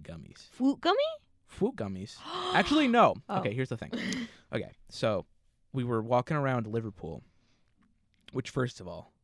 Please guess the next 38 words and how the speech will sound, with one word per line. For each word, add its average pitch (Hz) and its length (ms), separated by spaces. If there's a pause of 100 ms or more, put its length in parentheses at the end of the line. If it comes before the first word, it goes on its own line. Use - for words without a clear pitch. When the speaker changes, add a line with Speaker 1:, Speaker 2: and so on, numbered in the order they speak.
Speaker 1:
what 147 160
a - 40
town. - 380 (220)
What 269 160
a - 40
party. 196 520 (220)
The - 40
Speaker 2:
Were 196 40
Speaker 1:
town 254 340
Speaker 2:
you 165 60
Speaker 1:
is 330 40
Speaker 2:
in - 80
Speaker 1:
a 330 80
Speaker 2:
the, 415 60
Speaker 1:
fucking - 180
Speaker 2:
wait, 320 200
did - 120
you 311 60
go 349 100
to 262 60
the 359 100
Speaker 1:
party, - 0
man. 208 80 (220)
Speaker 2:
Dingle? 359 400 (1500)
Speaker 1:
Yes, 139 1400 (180)
but 160 160
we 156 100
Speaker 2:
<gasps> - 20
Speaker 1:
weren't 151 280
Speaker 2:
The 120 60
Speaker 1:
there. 113 300
Speaker 2:
Dingle. 92 200
Speaker 1:
We 113 140
were 117 180
on, 120 300
like, 110 200
Matthew 95 280
Street. - 200